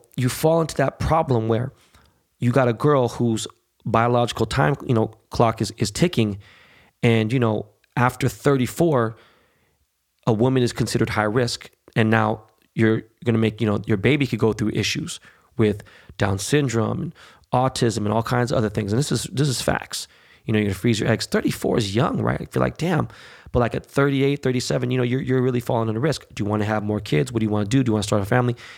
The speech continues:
You gotta figure all that shit out. And it's a lot harder for girls. So now, me, even though having my first kid at thirty-nine and having another kid at forty-four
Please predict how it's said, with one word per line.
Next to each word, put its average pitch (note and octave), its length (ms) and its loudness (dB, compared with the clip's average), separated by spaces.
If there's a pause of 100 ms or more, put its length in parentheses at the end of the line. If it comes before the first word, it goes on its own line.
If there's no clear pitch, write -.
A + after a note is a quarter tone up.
(120)
You C#3+ 100 2
gotta E3+ 160 2
figure B2+ 320 2
all A#2+ 80 4
that A#2 160 0
shit - 180 -2
out. - 120 -2
And A#2+ 80 -2
it's G#2 160 -4
a A2+ 40 -4
lot A2+ 340 0 (120)
harder D3+ 320 2
for - 160 -2
girls. - 500 0 (520)
So - 180 0
now, B2 280 2 (380)
me, D3 380 2 (220)
even B2 200 4
though A#2 100 4
having A#2 220 2
my A2+ 120 0
first A#2 260 -2
kid A2+ 100 0
at A2+ 120 -2
thirty-nine A#2 720 0
and A2+ 100 -2
having A2+ 200 0
another A2 180 0
kid A#2 140 -6
at - 80 -6
forty-four D3 640 0